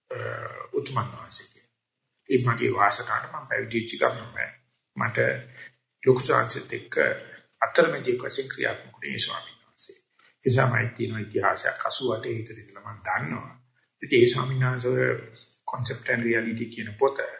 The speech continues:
අ, ලියනකොට උන්වහන්සේ මේකට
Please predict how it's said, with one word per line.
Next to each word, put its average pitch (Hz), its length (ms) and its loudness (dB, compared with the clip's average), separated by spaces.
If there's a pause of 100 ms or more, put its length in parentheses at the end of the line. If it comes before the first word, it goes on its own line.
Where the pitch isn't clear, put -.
(520)
අ, 123 60 2 (160)
ලියනකොට 131 580 6 (580)
උන්වහන්සේ 120 500 2
මේකට 117 380 0